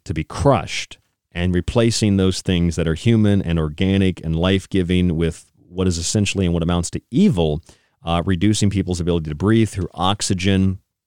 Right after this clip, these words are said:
This is the year of the ox, or the metal ox, of course, the, to be slaughtered to the gods,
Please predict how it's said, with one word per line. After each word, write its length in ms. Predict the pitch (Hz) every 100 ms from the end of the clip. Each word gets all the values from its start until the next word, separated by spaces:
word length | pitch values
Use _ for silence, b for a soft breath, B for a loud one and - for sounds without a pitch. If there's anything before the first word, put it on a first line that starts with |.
| _ _ _ _ -
This 220 | 92 -
is 160 | 90 80
the 80 |
year 160 | 85 80
of 80 | 73
the 140 | 78
ox, 460 | - 90 90 - -
or 40 |
the 80 | 76
metal 300 | 71 90 87
ox, 300 | 85 87 -
of 100 | -
course, 400 | - 85 80 -
the, 300 | 92 73 69
to 100 | -
be 140 | 76 78
slaughtered 500 | - 85 87 82 78
to 60 | 80
the 120 | 71
gods, 520 | 87 95 95 87 -